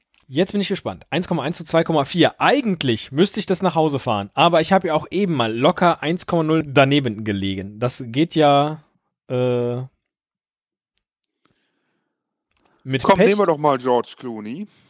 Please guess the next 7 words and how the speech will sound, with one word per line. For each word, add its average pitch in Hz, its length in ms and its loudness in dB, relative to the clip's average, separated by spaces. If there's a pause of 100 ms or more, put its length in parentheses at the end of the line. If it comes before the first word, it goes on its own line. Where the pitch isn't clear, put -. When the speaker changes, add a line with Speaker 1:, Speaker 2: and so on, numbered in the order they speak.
(800)
Speaker 1:
Oh. 339 300 0 (1400)
Hat 208 160 -8
der, 147 180 4
hat 185 120 0
der 117 100 -2
Filme 123 280 -8
gemacht? 277 300 -8